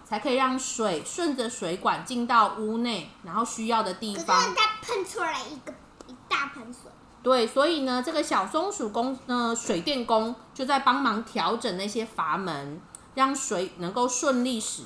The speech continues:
Speaker 1: 用。太强、太弱或是喷出来都不好，是不是？
Speaker 2: 嗯，所以呢，小老鼠他们都，它
Speaker 1: 小老鼠也到场帮忙，因为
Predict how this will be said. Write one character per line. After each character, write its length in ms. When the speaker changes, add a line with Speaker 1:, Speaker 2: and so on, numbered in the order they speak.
Speaker 1:
用。 200
太 340
强、 440
太 200
弱 360
或 160
是 220
喷 180
出 120
来 180
都 220
不 160
好， 240
是 140
不 80
是？ 180
Speaker 2:
嗯， 220
所 100
以 260
呢， 140
小 220
老 100
鼠 300
他 120
们 200
都， 300
它 100
Speaker 1:
小 180
老 180
鼠 200
也 160
到 220
场 300
帮 220
忙， 260
因 140
为 160